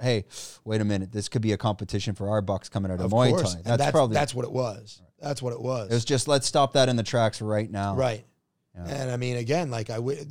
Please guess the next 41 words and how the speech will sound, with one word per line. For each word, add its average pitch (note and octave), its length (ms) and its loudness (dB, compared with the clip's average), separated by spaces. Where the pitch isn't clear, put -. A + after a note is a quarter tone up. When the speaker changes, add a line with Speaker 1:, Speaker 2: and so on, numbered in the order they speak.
Speaker 2:
they, C#3+ 140 -12
they, A#2+ 260 -6
it's - 140 -10
not D3 120 -4
a - 20 -2
woulda, B2+ 260 0
shoulda, A#2 220 -4
coulda, A#2+ 540 -2
uh, B2 120 -8
or, C3 60 -2
or A#2 160 2
a A#2 120 -6
"I A#2+ 120 0
told D3 280 0
you C3+ 60 -2
so," G2+ 240 -4
but F#2 160 -10
"I - 40 -20
told F3+ 220 4
you D3 60 -2
so, C3 320 -2
told E3 160 -2
you F3+ 60 -6
so." C#3 300 -4
Like, A#2+ 200 -8
you B2+ 80 -6
guys D3+ 160 4
coulda D3+ 160 2
had D3+ 180 6
so E3 140 0
many E3 140 0
more D3+ 180 0
people C3 240 -2
go A2 400 -2
to A#2+ 100 -6
higher B2 240 2
levels G#2+ 340 -6
if G#2 140 -10
you G#2+ 140 -4
had, G2 120 -8
uh, A#2+ 80 -14